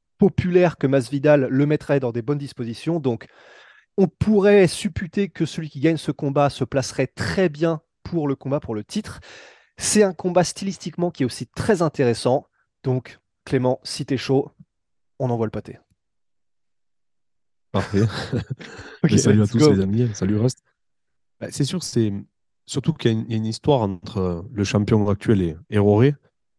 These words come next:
Speaker 2: Donc, c'est surtout ça. Je pense que l'U F C prie pour que Roré l'emporte, pour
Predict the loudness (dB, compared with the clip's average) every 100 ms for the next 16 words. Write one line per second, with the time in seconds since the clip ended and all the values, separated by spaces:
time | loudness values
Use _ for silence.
0 | _ -10 -6 -6 -6 -8 -8 0 0 2
1 | 2 0 0 0 0 0 -2 -2 -4 -6
2 | -6 -6 -4 0 2 2 2 0 -2 -4
3 | -4